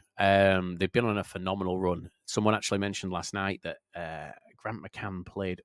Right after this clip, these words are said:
under Nigel Adkins, and they feel like that could have been the key here,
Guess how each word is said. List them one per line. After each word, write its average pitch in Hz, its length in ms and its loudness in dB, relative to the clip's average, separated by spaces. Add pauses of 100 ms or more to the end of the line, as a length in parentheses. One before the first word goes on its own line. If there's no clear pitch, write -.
under 95 480 -4 (300)
Nigel 90 340 -2
Adkins, 147 540 -2 (640)
and 85 100 -14
they 87 60 -4
feel 98 220 -2
like 82 200 -2
that 101 200 0
could - 100 -6
have 92 140 -6
been 87 180 -4
the 85 80 -10
key 101 320 -6
here, 123 240 -4